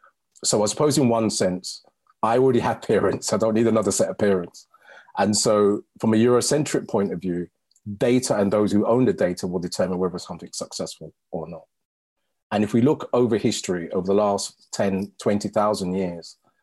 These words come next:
it hasn't always come out of Europe. I mean, I'm sure, uh, Egyptologists will, will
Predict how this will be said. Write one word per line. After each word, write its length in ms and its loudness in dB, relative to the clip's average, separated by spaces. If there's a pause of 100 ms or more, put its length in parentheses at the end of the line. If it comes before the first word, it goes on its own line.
(320)
it 160 0
hasn't 240 0
always 300 2
come 180 -2
out 120 0
of 120 0
Europe. 340 2 (420)
I 80 -4
mean, 180 -4
I'm 100 -6
sure, 460 0 (480)
uh, 220 0
Egyptologists 720 0
will, 200 0
will 220 -2